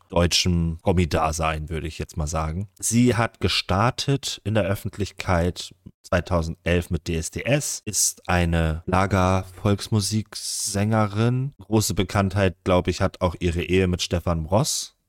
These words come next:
und die Trennung vor allem. Hat in der ganzen Zeit vier Top-Ten-Alben gehabt und für mich persönlich ist sie durch die Verräter zweitausenddreiundzwanzig in Erscheinung getreten, wo ich sie ganz cool fand. Also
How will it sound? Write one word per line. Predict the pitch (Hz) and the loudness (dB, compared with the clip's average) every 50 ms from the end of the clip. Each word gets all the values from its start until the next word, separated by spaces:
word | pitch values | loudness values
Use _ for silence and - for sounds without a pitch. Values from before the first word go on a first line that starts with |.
| _ _ | _ _
und | 101 95 - _ _ - | -4 -4 -4 _ _ -8
die | 143 - | -6 -6
Trennung | - - - - 117 123 123 120 | -4 -2 0 2 2 2 2 0
vor | - - 117 - | -2 -4 -4 -2
allem. | 90 104 107 110 110 113 117 | 0 0 0 0 -2 -4 -6
Hat | - - - - - | -6 -6 -6 -4 -2
in | - 95 92 | -2 0 4
der | 92 90 90 | 4 4 4
ganzen | - 90 90 90 - - 87 | 4 2 2 0 0 -2 -4
Zeit | - - 101 90 87 87 80 - - | -2 0 2 4 4 2 0 -2 -8
vier | - - - - 123 123 120 117 113 117 - - _ | -12 -6 -2 2 4 4 4 4 4 0 -2 -6 _
Top-Ten-Alben | - - 104 - - - 139 135 139 123 - - 117 117 113 110 113 101 | -4 -2 -2 -2 -2 -2 -2 -2 -2 -2 0 0 2 2 2 0 -2 -2
gehabt | - 104 95 104 101 98 - - - - - - - | -2 -2 0 0 0 -2 -2 -6 -12 -16 -16 -6 0
und | - 101 98 95 92 95 90 - - - - - | 2 4 4 4 2 0 -2 -4 -6 -8 -4 0
für | - 95 | 2 2
mich | 90 90 92 98 117 143 135 - | 4 4 4 4 4 2 2 0
persönlich | - - 117 107 101 104 104 104 104 104 110 113 113 113 - - - - _ _ _ _ _ _ _ - | 2 2 2 2 2 2 2 2 2 2 2 2 0 0 -4 -8 -14 -16 _ _ _ _ _ _ _ 0
ist | 98 95 - - | 0 0 0 0
sie | - 95 92 90 90 - - - - _ _ _ _ - | 0 2 2 0 0 -4 -8 -20 -20 _ _ _ _ 0
durch | 98 90 - | 0 0 0
die | - - 87 | 0 -4 -4
Verräter | - 90 82 104 135 - - - - | -2 0 0 2 0 0 0 -2 -4
zweitausenddreiundzwanzig | - - - 98 - - 95 87 - - - 110 131 143 135 120 - 123 110 104 - 107 98 - - - | -2 -2 -2 -2 0 0 -2 -4 -4 -4 -2 0 0 0 0 0 -2 -2 -2 -2 -4 -6 -8 -8 -8 -4
in | - 98 | -2 0
Erscheinung | 90 95 92 - - 104 104 107 104 101 95 | 0 2 0 0 2 2 2 2 2 2 0
getreten, | - 95 - - - 98 92 - - - 90 92 95 - | 0 -2 -2 0 0 2 2 0 -2 -4 -6 -6 -2 0
wo | 98 98 | 2 2
ich | 82 90 85 - | 2 2 0 -2
sie | - - 92 87 87 87 87 - - | -2 -2 0 0 0 0 -2 -2 -2
ganz | - 95 90 - - - - | 0 0 0 -2 2 2 4
cool | 160 147 | 4 4
fand. | 147 - - 151 156 180 180 - - | 2 2 0 0 0 0 -2 -2 0
Also | 101 90 85 92 87 - | 0 2 2 2 2 0